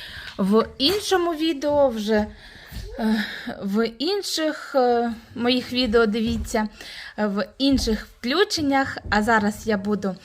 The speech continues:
закінчувати це відео і буду розпочинати вишивати нову хатинку. Гарного вам настрою, бере-, бережіть себе, до нових зустрічей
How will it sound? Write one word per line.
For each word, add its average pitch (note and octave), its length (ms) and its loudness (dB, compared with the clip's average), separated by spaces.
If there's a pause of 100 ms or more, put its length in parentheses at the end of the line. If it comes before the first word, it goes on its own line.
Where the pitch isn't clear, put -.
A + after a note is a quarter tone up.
(260)
закінчувати A3 760 2
це G#3 180 -6
відео C#4 520 2 (120)
і C#4+ 220 -2
буду B3 540 0 (340)
розпочинати A3 1040 4
вишивати A#3 1080 2 (500)
нову G3 280 0
хатинку. F#3 640 -4 (300)
Гарного G3 540 2
вам F#3 200 -2
настрою, A#3+ 520 0
бере-, F#3+ 420 -2
бережіть G#3 680 4
себе, G#3 400 -4 (180)
до F#3+ 100 -4
нових E3+ 320 -2
зустрічей G3+ 460 -8